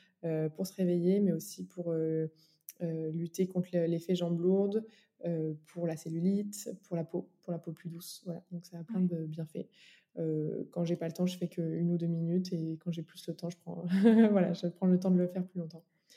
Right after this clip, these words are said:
Speaker 2: Ouais, c'est vraiment une,
Speaker 1: Euh,
Speaker 2: euh,
Speaker 1: et
Speaker 2: je trouve un rituel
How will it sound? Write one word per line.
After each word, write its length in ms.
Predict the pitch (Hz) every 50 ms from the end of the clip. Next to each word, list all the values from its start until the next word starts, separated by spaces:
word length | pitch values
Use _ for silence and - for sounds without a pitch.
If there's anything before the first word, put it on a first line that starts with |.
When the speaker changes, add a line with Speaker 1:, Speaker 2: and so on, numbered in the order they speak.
| - - - -
Speaker 2:
Ouais, 100 | 247 226
c'est 160 | 220 - -
vraiment 300 | 214 208 202 208 202 -
une, 220 | - 240 233 220 214
Speaker 1:
Euh, 160 | 214 214 214
Speaker 2:
euh, 60 | 214
Speaker 1:
et 40 | 214
Speaker 2:
je 60 | 208
trouve 180 | - - 240 226
un 120 | 220 214
rituel 500 | 202 220 208 - - 233 233 226 226 233